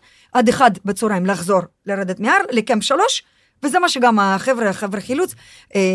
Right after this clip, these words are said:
שלח, אה, יש במכשיר שיש לי את הנקודות שלי שהם רואים,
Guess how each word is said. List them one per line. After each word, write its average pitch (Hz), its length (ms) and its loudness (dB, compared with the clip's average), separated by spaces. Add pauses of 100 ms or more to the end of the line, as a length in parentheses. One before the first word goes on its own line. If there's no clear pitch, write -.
(280)
שלח, 220 320 2
אה, 208 80 2 (280)
יש 220 200 4
במכשיר 208 420 2
שיש 254 380 -2
לי 254 120 0
את 208 100 -4
הנקודות 214 440 2
שלי 254 380 -2 (240)
שהם 208 240 0
רואים, 285 300 2